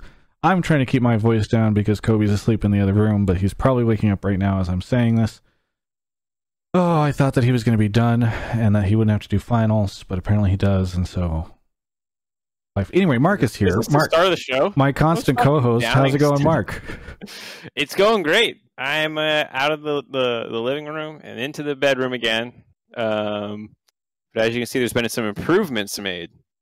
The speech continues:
Speaker 2: Uh, I don't know if last time we were in here that I had the artwork. That's my boy Artorias, the Abyss Walker.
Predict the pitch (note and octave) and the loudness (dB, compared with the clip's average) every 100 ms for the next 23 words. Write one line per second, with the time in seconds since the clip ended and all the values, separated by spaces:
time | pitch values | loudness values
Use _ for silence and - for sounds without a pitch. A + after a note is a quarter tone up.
0 | _ _ _ _ A#2 G#2+ G2+ E2+ B2+ D3+ | _ _ _ _ -6 -2 -2 -2 -2 0
1 | C#3 - A2+ A#2 A2+ B2 A2 G#2 A2+ A2+ | -2 -2 -2 -2 -2 -4 -2 -2 -4 -6
2 | G#2 G#2 G2+ G#2+ G#2+ G#2+ A2 G#2+ _ _ | -6 -4 -4 -2 0 2 0 -4 _ _
3 | _ _ _ _ _ A2+ A2+ G#2 E3 - | _ _ _ _ _ -2 0 0 -2 -4
4 | - _ _ A#2 A#2 A2+ - - - A#2+ | -14 _ _ -6 -2 -2 -6 -14 -10 -4
5 | A2+ G#2+ A2+ A2 F2 G#2+ G#2 A#2 A#2+ B2+ | -4 0 0 2 0 -2 -4 -2 0 0
6 | B2+ - G#2+ G#2 A#2 - C#3+ - G3 | -4 -6 -8 -6 -8 -4 -4 -4 -8